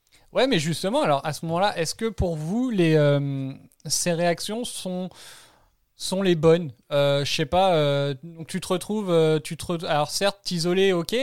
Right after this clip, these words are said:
mais de là à aller te foutre dans une pièce, euh, sur un vaisseau que tu connais pas, euh, te foutre dans une pièce toute seule, euh, 'fin, ch-, 'fin voilà, je trouve que, euh,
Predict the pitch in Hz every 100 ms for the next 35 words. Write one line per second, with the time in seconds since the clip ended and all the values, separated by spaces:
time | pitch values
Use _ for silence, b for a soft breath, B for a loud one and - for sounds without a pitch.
0 | 247 165 151 147 165 190 175 160 - -
1 | 196 160 143 165 - 185 196 - 151 -
2 | 147 143 151 180 - - 151 151 139 165
3 | 180 B B B 143 131 135 139 147 -
4 | 165 147 135 160 - 170 - 165 - -
5 | 180 180 165 147 139 139 147 135 139 -
6 | _ _ _ - - - - - - -
7 | 160 190 220 156 160 156 247 262 208 170
8 | B B B B _ - 151